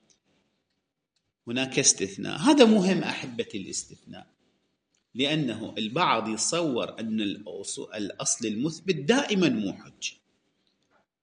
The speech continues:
دائما مو حجة. والحال لا. الآن المصنف رحمه الله راح يذكر لنا على الأقل موردين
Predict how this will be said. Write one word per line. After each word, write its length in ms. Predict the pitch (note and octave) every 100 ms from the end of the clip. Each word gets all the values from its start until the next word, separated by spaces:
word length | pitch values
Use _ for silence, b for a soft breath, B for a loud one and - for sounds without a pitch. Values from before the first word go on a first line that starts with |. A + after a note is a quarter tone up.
| _
دائما 400 | B2 F3+ D#3 C3
مو 260 | G#2 F2 -
حجة. 320 | - - - _
والحال 600 | G#2+ G#2 - C3+ E3 B2+
لا. 260 | C#3+ A#3 G3+ - _ _ _ -
الآن 180 | A2 A#2
المصنف 640 | G2+ F#2+ - C3+ A2 F#2+ -
رحمه 440 | - E2+ F2 E2+
الله 400 | E2 A#2+ E3 -
راح 240 | G#2 -
يذكر 340 | G2+ G2+ - C#3
لنا 240 | D3+ A2
على 260 | - C3 A#2+
الأقل 680 | G2 - F2+ - F3 F#3 - B B -
موردين 1120 | B2 D3+ E3+ D#3 A2 A2+ C#3+ D#3 C3 A2 A2+